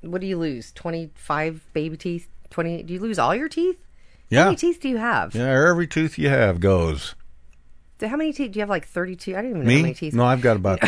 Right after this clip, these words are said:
Speaker 1: <laughs>
Speaker 2: eleven.
Speaker 1: I just mean in general. What do we have? Thirty teeth?
Speaker 2: Well, I could look it up. Thirty-two, I think. Something like that.
Speaker 1: Thirty-two?
Speaker 2: Yeah, but don't, don't
Speaker 1: But
Speaker 2: quote
Speaker 1: you don't
Speaker 2: me.
Speaker 1: have that many as a baby. You don't have thirty-two teeth
Speaker 2: No, no, no,
Speaker 1: as a kid.
Speaker 2: no. You gotta, and they gotta go because they're making room for bigger teeth.
Speaker 1: Right.
Speaker 2: Yeah.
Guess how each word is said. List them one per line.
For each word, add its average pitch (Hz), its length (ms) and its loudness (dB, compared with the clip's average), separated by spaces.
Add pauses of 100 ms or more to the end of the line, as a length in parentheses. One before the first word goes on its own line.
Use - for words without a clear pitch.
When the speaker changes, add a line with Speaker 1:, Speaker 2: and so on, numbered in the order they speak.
(100)
Speaker 1:
<laughs> - 140 -12
Speaker 2:
eleven. 98 400 0
Speaker 1:
I - 120 -4 (120)
just - 220 -10 (180)
mean 214 160 -10
in 185 200 -6
general. 175 400 -2
What 156 80 -2
do 175 80 -4
we 175 80 0
have? 147 160 -2
Thirty 170 280 -10
teeth? 247 320 -8 (220)
Speaker 2:
Well, 269 220 -2
I 226 100 0
could 113 140 -4
look 107 180 2
it 92 80 0
up. - 160 -2
Thirty-two, 139 540 2
I 85 100 -2
think. - 400 0
Something 180 280 2
like 90 100 -2
that. 104 80 0
Speaker 1:
Thirty-two? 95 240 0
Speaker 2:
Yeah, 90 100 0
but 98 140 -4
don't, 127 240 2
don't 120 160 4
Speaker 1:
But 104 80 2
Speaker 2:
quote 113 100 6
Speaker 1:
you 104 60 6
don't 262 160 4
Speaker 2:
me. 247 60 0
Speaker 1:
have 240 140 2
that 185 160 4
many 165 260 0
as 131 120 -2
a 117 40 -6
baby. 127 480 -4 (560)
You 220 100 0
don't 277 80 4
have 254 120 2
thirty-two 196 520 -2
teeth 127 220 0
Speaker 2:
No, 151 360 8
no, 101 160 2
no, 90 100 0
Speaker 1:
as - 120 -4
a - 20 -4
kid. 95 440 0
Speaker 2:
no. 110 60 -2
You 113 120 2
gotta, 127 240 6
and 113 120 6
they 117 100 4
gotta 113 200 6
go 117 320 8
because 110 280 2
they're 113 100 4
making 110 360 4
room 110 180 4
for 101 120 0
bigger 98 320 0
teeth. 80 240 -6
Speaker 1:
Right. 104 340 -2
Speaker 2:
Yeah. 87 280 -4